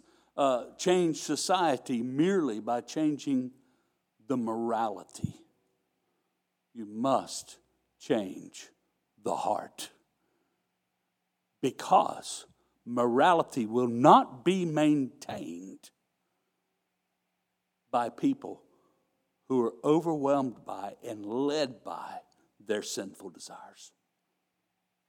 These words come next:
And that's who we are, apart from Jesus Christ and the Spirit coming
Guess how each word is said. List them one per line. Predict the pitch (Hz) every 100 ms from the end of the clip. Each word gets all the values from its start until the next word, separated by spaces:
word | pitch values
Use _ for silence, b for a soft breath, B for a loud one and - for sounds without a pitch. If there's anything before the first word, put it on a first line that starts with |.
| _ _ _ _ _ _ _ _ _
And | 113 98
that's | 101 -
who | 110
we | 90
are, | - _ _ _ b b b b b b _ _ _ _ _ _ _ _ -
apart | - - 110 -
from | 90 85
Jesus | 104 104 90 -
Christ | - 107 95 110 -
and | 98 90
the |
Spirit | - - - 127 98 -
coming | - 101 90